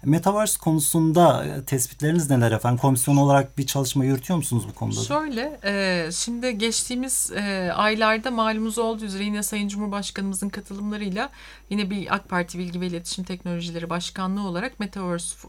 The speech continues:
Speaker 2: e, Forum Metaverse etkinliği düzenlenmişti. E, geçtiğimiz hafta da zaten Blok Zincir İstanbul etkinliği düzenlendi. Yine Cumhurbaşkanımızın katılımlarıyla. E, açıkçası biz, e, ak Parti olarak,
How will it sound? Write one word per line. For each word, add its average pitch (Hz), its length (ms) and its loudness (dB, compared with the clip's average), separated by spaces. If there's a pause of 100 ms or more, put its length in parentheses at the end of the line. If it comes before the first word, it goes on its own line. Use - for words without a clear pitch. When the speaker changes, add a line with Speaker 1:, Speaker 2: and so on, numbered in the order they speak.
(100)
Speaker 2:
e, 170 180 -4 (420)
Forum 180 280 -2
Metaverse 170 580 -4
etkinliği 160 520 -8
düzenlenmişti. 160 880 -4 (420)
E, 185 120 0
geçtiğimiz 214 500 -2
hafta 196 220 -4
da 285 60 -4
zaten 233 420 -4
Blok 214 240 -4
Zincir 190 440 -4
İstanbul 170 500 -4 (500)
etkinliği 165 480 -4
düzenlendi. 156 600 -6
Yine 165 220 -4
Cumhurbaşkanımızın 160 840 -6
katılımlarıyla. 165 840 -8 (520)
E, 175 380 0
açıkçası 233 500 -6
biz, - 260 -6
e, 196 280 -2
ak 220 200 -2
Parti 226 460 0
olarak, 196 240 -2